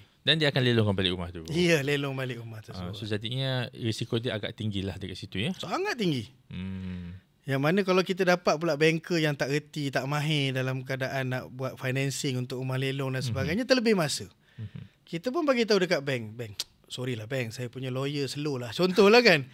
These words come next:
Speaker 2: Dia
Speaker 1: Ah.
Speaker 2: nak jawab apa, dia kata, "Eh, itu awak punya pilihan. Saya
Speaker 1: Mhm.
Speaker 2: tahu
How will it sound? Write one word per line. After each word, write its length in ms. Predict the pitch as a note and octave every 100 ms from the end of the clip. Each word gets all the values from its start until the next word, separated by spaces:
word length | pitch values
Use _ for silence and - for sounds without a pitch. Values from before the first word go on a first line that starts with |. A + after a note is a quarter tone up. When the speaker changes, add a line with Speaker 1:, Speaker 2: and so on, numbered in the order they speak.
| - - - _ -
Speaker 2:
Dia 160 | A3+
Speaker 1:
Ah. 40 | C4+
Speaker 2:
nak 80 | A3
jawab 240 | A#3+ C#4 G3+
apa, 140 | -
dia 120 | F#4 D#4+
kata, 180 | - E4+
"Eh, 160 | F3+ B2
itu 140 | C3 D#4
awak 300 | D4+ A#3 C3
punya 160 | B2+ B2+
pilihan. 460 | D3 A#3 D4 D#4+
Saya 160 | - G3
Speaker 1:
Mhm. 80 | A2
Speaker 2:
tahu 160 | D#4+